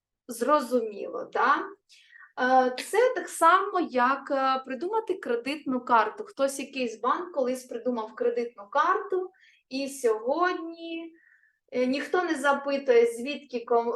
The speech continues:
е, звідки банк дає мені грошей на те, щоб я їх знімав з кредитки, а потім поповнював. Звісно, це відсотки, звісно, це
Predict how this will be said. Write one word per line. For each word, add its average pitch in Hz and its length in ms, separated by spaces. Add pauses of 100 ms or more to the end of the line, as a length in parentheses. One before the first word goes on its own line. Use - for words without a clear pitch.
(160)
е, 247 120
звідки 247 440
банк 269 460
дає 240 360
мені 233 420
грошей 247 920
на 220 120
те, 240 180
щоб 233 240
я 226 220
їх 226 220
знімав 214 340
з - 80
кредитки, 247 720
а 226 80
потім 247 360
поповнював. 202 640
Звісно, 262 400
це 254 280
відсотки, - 520
звісно, 269 420
це 240 380